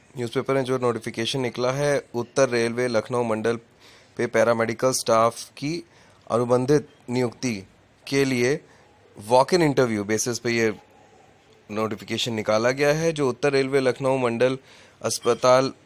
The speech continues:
लखनऊ में पैरामेडिकल स्टाफ से अनुबंधित नियुक्ति के लिए ये पर्टिकुलर वॉक इन इंटरव्यू बेसिस पे ये डिटे-, इसमें सारी जी-, चीज़ें निकाली गई हैं। इस नियुक्ति में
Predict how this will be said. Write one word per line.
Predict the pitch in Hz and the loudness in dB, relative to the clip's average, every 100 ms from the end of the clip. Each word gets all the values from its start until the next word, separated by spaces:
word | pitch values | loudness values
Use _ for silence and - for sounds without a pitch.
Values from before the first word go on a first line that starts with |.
| - | -4
लखनऊ | 113 113 131 139 139 - | -2 0 2 2 0 -4
में | 117 123 127 | -4 -2 0
पैरामेडिकल | 117 110 123 123 120 131 | 0 2 2 0 0 -2
स्टाफ | - 131 123 123 - - - - - | 0 2 2 2 -4 -20 -20 -18 -4
से | 139 | 0
अनुबंधित | 127 120 120 120 139 143 - _ - - | 2 2 2 2 2 0 -6 _ -12 -6
नियुक्ति | 120 120 113 135 | -2 -2 -2 -6
के | 123 131 | -2 -2
लिए | 113 117 165 - - - | 0 0 -2 -6 -20 -8
ये | 123 | -4
पर्टिकुलर | 120 117 110 127 | 0 0 0 0
वॉक | 120 113 123 | 2 0 0
इन | 120 | -2
इंटरव्यू | 117 117 113 110 | 0 0 0 -2
बेसिस | 110 117 113 | -4 -4 -8
पे | 113 | -8
ये | 117 110 | -6 -6
डिटे-, | 98 107 98 85 104 101 | -8 -12 -12 -12 -12 -10
इसमें | 110 - 123 165 208 - - - 113 | -12 -10 -8 -8 -8 -16 -18 -10 -4
सारी | 107 104 | -2 -4
जी-, | 101 - - | -10 -14 -18
चीज़ें | - 104 117 | -12 -8 -6
निकाली | 143 123 98 95 | -6 -4 -4 -4
गई | 92 92 | -6 -8
हैं। | 101 98 - - - - - - - _ - | -10 -14 -16 -20 -18 -16 -16 -18 -20 _ -4
इस | 156 180 - - - - - | -2 -2 -4 -10 -10 -12 -6
नियुक्ति | 131 127 - 156 | -4 -4 -4 -4
में | 151 120 | -2 -2